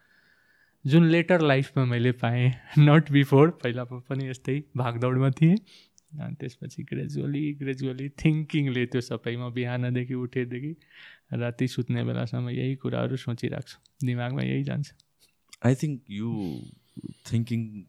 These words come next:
Speaker 2: प्याटर्न पनि it comes with time, किनभने अघि भने जस्तो
Speaker 1: Yes।
Speaker 2: फर्स्ट थिङ भनेको त सेल्फ सस्टेने-, सेल्फ सस्टेनेन्स नै हो।
Speaker 1: यस।
Speaker 2: त्यसपछि आफूलाई पुगिसकेपछि we should look after अरू कसलाई पुगेको छैन, के गर्न सक्छु र त्यहाँबाट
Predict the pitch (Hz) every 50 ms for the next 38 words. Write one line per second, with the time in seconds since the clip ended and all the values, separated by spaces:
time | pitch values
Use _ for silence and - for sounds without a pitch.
0 | _ _ 110 107 107 104 - 110 104 98 - 117 95 76 - _ - 104 101 98
1 | 85 92 90 82 - - 80 - 85 82 80 78 76 76 76 - 87 87 82 82
2 | 82 - 101 104 104 110 92 87 82 87 90 95 92 87 90 87 110 104 87 -
3 | - - - 110 110 110 110 - - _ - 113 101 95 90 82 78 82 80 80
4 | 78 - 80 78 - 92 98 117 - _ - - - _ _ _ _ _ _ _
5 | _ _ _ - - 104 107 101 101 - - 95 90 - - 95 87 87 87 85
6 | 80 80 82 - - - - - - 113 110 - - - - 123 120 117 - 104
7 | 98 - - 101 90 85 82 80 80 - - 90 76 73 76 73 _ _ _ 143
8 | 123 113 117 - - - - _ _ _ _ - - 143 - - 160 147 127 127
9 | 95 87 110 101 104 98 92 - 98 95 92 87 90 92 87 85 90 87 90 90
10 | 67 71 92 92 98 98 98 95 92 - - 104 101 82 - - - _ _ -
11 | 92 95 98 - - - 80 80 - - - 92 85 65 50 - - _ _ -
12 | - - 69 - - - 92 90 - - 90 82 80 73 - 82 80 82 - _
13 | - 117 104 98 90 82 80 - - 73 - - 95 95 95 87 - - - -
14 | - _ _ _ - 101 95 101 101 95 87